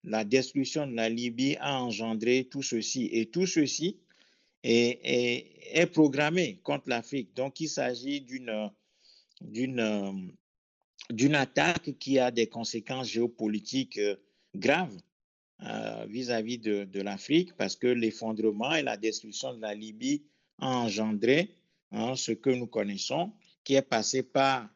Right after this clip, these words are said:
le Mali, euh, descendu au Burkina Faso.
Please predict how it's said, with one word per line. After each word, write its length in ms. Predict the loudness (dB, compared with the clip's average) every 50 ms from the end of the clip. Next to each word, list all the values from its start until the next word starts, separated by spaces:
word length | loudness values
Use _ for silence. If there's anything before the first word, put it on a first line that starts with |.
| _ _
le 260 | -8 -2 2 4 4 4
Mali, 420 | 4 2 0 0 0 -2 -6 -8 _ _ _ _ _ _ _ _ _ _ _ _ _ -10
euh, 800 | -6 -4 -2 -2 -2 -2 -4 -4 -6 -8 -8 -8 -8 -8 -8 -8 -4
descendu 580 | 2 4 4 4 4 2 -2 -2 -2 2 4
au 80 | 4 4
Burkina 460 | 4 0 -6 -6 -6 -4 -2 -2 -2
Faso. 680 | -2 -2 -4 -4 -4 -2 0 2 4 4 2 2 -4